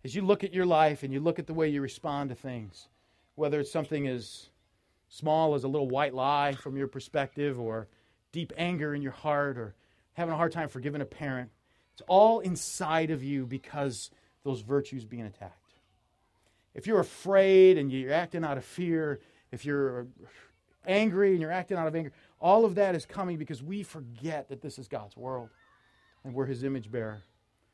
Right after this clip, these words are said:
And what I would call upon you to do is say, "Jesus, man, restore those virtues the way you designed them. Restore 'em in me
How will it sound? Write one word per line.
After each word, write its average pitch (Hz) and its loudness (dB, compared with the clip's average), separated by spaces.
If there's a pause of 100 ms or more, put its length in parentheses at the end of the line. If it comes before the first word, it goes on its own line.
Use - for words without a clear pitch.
(260)
And - -14
what 208 -2
I 208 4
would 160 -2
call 196 2
upon 143 -6
you 135 -4
to 131 -6
do 139 -4
is 131 -8
say, 151 -10
"Jesus, 143 -8
man, 151 -6 (760)
restore 233 6
those 196 4
virtues 165 -4
the 143 -8
way 151 0
you 151 -4
designed 135 -8
them. 101 -6 (920)
Restore 240 4
'em 160 0
in 113 -6
me 92 -16